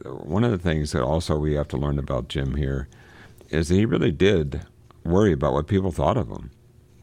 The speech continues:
I mean, he, he just m-, met Marlowe, and, and it seems like he is really, um, you know, kind of like he's, he's not as secure in himself as he might like you to think.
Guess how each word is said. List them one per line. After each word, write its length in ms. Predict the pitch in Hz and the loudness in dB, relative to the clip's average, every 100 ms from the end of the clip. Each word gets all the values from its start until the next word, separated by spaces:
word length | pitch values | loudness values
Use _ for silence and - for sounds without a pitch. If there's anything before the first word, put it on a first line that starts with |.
| - - - - | -20 -20 -20 -6
I 60 | |
mean, 260 | - 82 78 - - | 0 2 0 -4 -8
he, 140 | 92 | -6
he 140 | - 110 | -2 0
just 260 | 120 80 71 | 0 -2 -2
m-, 180 | 67 - - | -4 -6 -2
met 200 | 78 67 | 0 0
Marlowe, 540 | 52 64 60 60 62 - - - - - - - | -2 -4 -4 -6 -8 -12 -20 -20 -20 -20 -20 -16
and, 480 | - 71 69 67 - | -6 -2 -2 -4 -6
and 260 | - 69 69 73 | -4 -2 -2 -6
it 100 | 67 | -8
seems 280 | - 98 101 | -2 0 0
like 260 | 92 76 - | 0 0 -4
he 380 | - 85 80 78 | -4 0 0 0
is 240 | 73 69 | -2 -2
really, 540 | 69 85 87 76 73 71 - - - - - - - - | 2 2 4 2 -2 -6 -14 -20 -20 -20 -20 -20 -20 -8
um, 520 | 67 73 67 69 71 73 - - - - - | -4 -2 -2 -4 -6 -8 -14 -20 -20 -20 -10
you 100 | 73 | -4
know, 300 | 73 69 69 73 - - - | -2 -2 -6 -12 -18 -20 -18
kind 200 | - 85 | -4 -2
of 120 | 80 73 | -2 -2
like 240 | 71 67 | -2 -2
he's, 180 | 80 73 | -4 -6
he's 180 | 85 82 | -4 -2
not 160 | 90 101 | 0 0
as 80 | 92 | -2
secure 400 | 76 - 92 90 | -4 0 0 2
in 60 | |
himself 420 | 80 82 82 80 | 0 0 0 0
as 160 | 67 65 | -2 -2
he 140 | 82 | -2
might 240 | 80 73 - - - | -2 -2 -6 -10 -6
like 240 | 62 - - | -4 -4 -4
you 80 | |
to 100 | 65 | -4
think. 460 | 64 - 82 60 - | -6 -4 -4 -4 -14